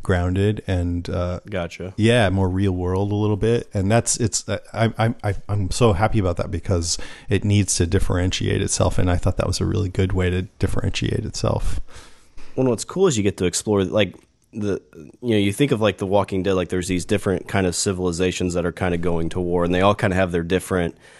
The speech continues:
Speaker 2: aspects tied to, like, actual civilizations. I, I think I've heard somebody kinda reference that, like, you know, you've got a king, which is a kingdom. Um, I
Speaker 1: Yeah.
Speaker 2: think, like, you know, uh, Negan's more of a dictatorship kinda thing.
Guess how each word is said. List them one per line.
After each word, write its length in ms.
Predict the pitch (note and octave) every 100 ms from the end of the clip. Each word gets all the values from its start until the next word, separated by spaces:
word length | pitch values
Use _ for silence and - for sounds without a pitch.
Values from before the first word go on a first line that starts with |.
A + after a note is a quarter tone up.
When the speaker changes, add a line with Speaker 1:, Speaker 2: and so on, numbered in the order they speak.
| - _ G2+
Speaker 2:
aspects 560 | G2+ F#2 - F#2+ -
tied 260 | - F#2+ F2
to, 100 | F#2+
like, 280 | F2+ E2+ -
actual 360 | F2+ F2+ - F2+
civilizations. 680 | - F2+ F2 E2+ F2 F#2 F2+
I, 80 | F2
I 80 | G2+
think 180 | A2+
I've 100 | G#2
heard 140 | - F#2
somebody 260 | G2 F2
kinda 220 | F2+ F2+ E2
reference 400 | F2 - E2+ -
that, 180 | F2
like, 240 | D#2+ E2 - -
you 100 | G2
know, 40 |
you've 100 | F2+
got 140 | G2
a 40 | E2
king, 440 | - G#2 F#2+ F#2+
which 160 | F#2 F#2
is 100 | E2
a 40 |
kingdom. 580 | E2 F#2+ F#2 F2 F2 F2 - - - -
Um, 420 | - F2+ F2 E2 A2
I 120 | G2
Speaker 1:
Yeah. 60 | F2+
Speaker 2:
think, 120 | F#2
like, 340 | F2+ E2 - -
you 180 | G2 F#2+
know, 400 | E2+ E2 E2 A1 _ - - -
uh, 380 | F#2 E2 D2+ D#2+ -
Negan's 400 | A2+ G#2+ G2+ F#2+
more 180 | F#2+ F#2+
of 80 | F2
a 40 |
dictatorship 760 | E2 F#2 - F#2+ F2 E2+ F#2 -
kinda 180 | F2 D#2+
thing. 360 | F2 E2 F2